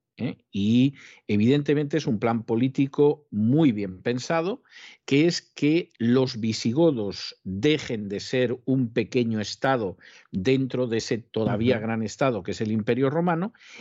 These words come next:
Speaker 1: y que, por el contrario, se conviertan en una fuerza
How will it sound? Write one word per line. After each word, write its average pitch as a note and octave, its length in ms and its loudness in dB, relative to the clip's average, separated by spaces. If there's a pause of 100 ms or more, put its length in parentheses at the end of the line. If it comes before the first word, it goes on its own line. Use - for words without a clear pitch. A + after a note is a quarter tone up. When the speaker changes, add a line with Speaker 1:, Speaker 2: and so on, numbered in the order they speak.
Speaker 1:
y G#3+ 300 2 (420)
que, C3+ 180 2
por C#3 240 0
el G#3+ 140 0
contrario, C#3+ 520 0
se A#2 160 -6
conviertan C#3 840 0
en A2+ 180 2
una D3+ 240 2
fuerza C#3+ 760 0